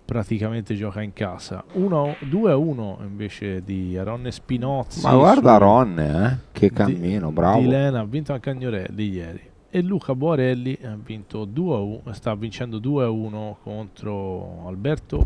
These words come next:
Speaker 1: Putignano. Sono queste, ci sono dei
Speaker 2: Bello
Speaker 1: match,
Speaker 2: questo, di misure quattro.
Speaker 1: ci sono dei match già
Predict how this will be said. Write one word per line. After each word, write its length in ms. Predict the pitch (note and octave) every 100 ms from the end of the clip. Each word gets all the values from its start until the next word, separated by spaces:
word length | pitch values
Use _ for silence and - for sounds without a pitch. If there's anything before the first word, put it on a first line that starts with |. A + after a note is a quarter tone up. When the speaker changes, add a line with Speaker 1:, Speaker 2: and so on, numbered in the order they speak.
| -
Speaker 1:
Putignano. 680 | - C#3 - G#2 F#2 F2 - -
Sono 240 | - A#2+ G2+
queste, 580 | A#2 G2+ - G2+ F2+ F#2 - - - - - - -
ci 140 | - -
sono 200 | B2+ A#2+
dei 200 | A#2 A#2+
Speaker 2:
Bello 240 | D2+ D2+
Speaker 1:
match, 100 | D2+
Speaker 2:
questo, 420 | D#2 C#2 - D2+ D2
di 100 | E2+
misure 360 | E2+ G#2 G#2
quattro. 560 | - D2+ - - - - - - - - - - - - -
Speaker 1:
ci 180 | - A2
sono 300 | - B2+ A#2+
dei 180 | A2+ A2+
match 400 | B2 B2+ - A2
già 220 | A#2+